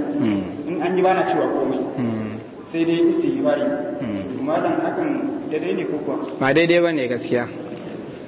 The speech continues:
Speaker 1: Saboda matan da take cikin jinin haila an hana ta shiga masallaci. Allah ya ce, "Illa abiri sabilin hatta taktasilu." Sai dai idan masallacin hanyar wucewar ta ne.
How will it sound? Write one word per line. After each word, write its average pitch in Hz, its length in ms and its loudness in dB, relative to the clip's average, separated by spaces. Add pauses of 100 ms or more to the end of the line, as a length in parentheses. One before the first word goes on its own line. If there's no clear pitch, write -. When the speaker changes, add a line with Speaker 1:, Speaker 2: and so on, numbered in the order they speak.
(600)
Speaker 1:
Saboda 180 340 8
matan 165 260 2
da 165 80 0
take 175 240 2
cikin - 220 4
jinin 160 240 4
haila 170 260 4
an 147 160 0
hana 156 160 2
ta 135 100 -12
shiga 127 240 0
masallaci. 135 560 0 (500)
Allah 185 280 8
ya - 40 6
ce, 160 200 4
"Illa 185 400 4
abiri 180 520 4
sabilin 170 800 2
hatta 165 300 4
taktasilu." 131 460 0 (220)
Sai 202 180 6
dai 208 200 6
idan 190 380 6 (220)
masallacin 196 580 6
hanyar 185 260 4
wucewar 165 400 4
ta 143 120 0
ne. 113 120 -2